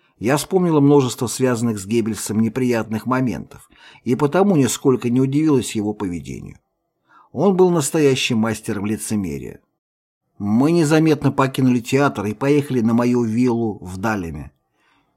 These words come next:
куда уже пришло множество поздравительных телеграмм. До сих пор у меня совсем не было времени, чтобы обжиться в новом доме.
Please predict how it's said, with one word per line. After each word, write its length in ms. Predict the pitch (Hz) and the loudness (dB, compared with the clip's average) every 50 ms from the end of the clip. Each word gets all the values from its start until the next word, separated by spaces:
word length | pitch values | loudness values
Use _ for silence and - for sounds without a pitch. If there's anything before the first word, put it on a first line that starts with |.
| _ | _
куда 300 | - - 143 165 170 156 | -6 -2 0 2 4 4
уже 180 | 139 127 135 120 | 4 4 2 0
пришло 320 | - 127 117 - - 139 | 0 -2 -4 -2 0 0
множество 500 | 123 123 123 120 117 107 98 - - 107 | 2 2 2 2 0 -2 -4 -6 -8 -8
поздравительных 720 | 87 - 110 107 117 120 131 139 135 120 101 104 101 - | -6 -4 -4 -4 -2 0 0 0 -2 -2 -4 -4 -4 -6
телеграмм. 540 | - - 90 95 - 65 55 50 50 - - _ _ _ _ _ _ _ _ _ _ _ _ _ _ _ | -8 -10 -10 -10 -10 -10 -12 -12 -14 -18 -20 _ _ _ _ _ _ _ _ _ _ _ _ _ _ _
До 160 | 90 113 135 | -4 -2 -2
сих 220 | 139 - 190 - - | 0 0 0 0 2
пор 220 | - 202 180 165 | 4 4 6 6
у 40 | 147 | 6
меня 320 | 135 127 131 131 127 120 | 4 4 4 2 2 0
совсем 460 | - - 147 147 139 - - 156 127 | 0 0 -2 -2 0 -2 0 2 2
не 100 | 123 120 | 2 2
было 240 | 113 110 120 127 123 | 2 0 0 0 0
времени, 460 | 131 143 160 156 139 117 101 95 90 | 0 0 2 2 2 2 2 0 -4
чтобы 340 | 82 - - 110 107 98 110 | -6 -6 -4 -4 -4 -2 -2
обжиться 480 | 117 110 117 117 123 110 - - 110 98 | -4 -4 -2 -4 -4 -4 -4 -6 -6 -4
в 60 | 101 | -2
новом 300 | 107 107 107 107 107 104 | -2 -2 -2 -2 -2 -2
доме. 440 | 95 92 73 60 57 53 - - | -4 -6 -8 -10 -12 -14 -16 -20